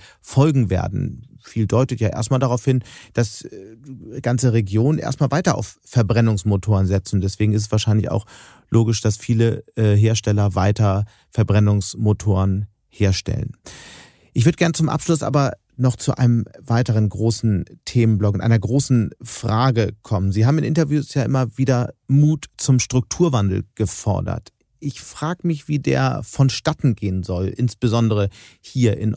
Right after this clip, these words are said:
Europa und in Deutschland. Wir sehen ja weltweit, dass Länder diesen Strukturwandel sozusagen generalstabsmäßig planen. Die Japaner zum Beispiel organisieren mit ihrer New Robot-Strategie den Aufbau einer ganz neuen Industrie.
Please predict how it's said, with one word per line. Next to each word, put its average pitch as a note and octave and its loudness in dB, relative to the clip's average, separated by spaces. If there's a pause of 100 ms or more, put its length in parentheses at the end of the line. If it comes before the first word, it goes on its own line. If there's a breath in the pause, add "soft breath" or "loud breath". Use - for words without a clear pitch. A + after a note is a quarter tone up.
Europa G#2+ -2
und G2 -10
in G2+ -6
Deutschland. G2+ -6 (640 loud breath)
Wir A2+ 2
sehen B2+ 4
ja B2+ 0
weltweit, A#2+ 0
dass - -2
Länder B2+ 2
diesen C3 0
Strukturwandel C3 0
sozusagen C3 -2 (160)
generalstabsmäßig A#2+ -2
planen. G#2+ -2 (400 loud breath)
Die - -6
Japaner B2 2
zum A#2 -6
Beispiel G#2+ -4
organisieren G#2 2
mit G#2+ 0
ihrer G2 0
New G2+ 2
Robot-Strategie A2 0
den G#2 0
Aufbau B2 0
einer A2+ -2
ganz C3+ -4
neuen B2 2
Industrie. C#3+ -2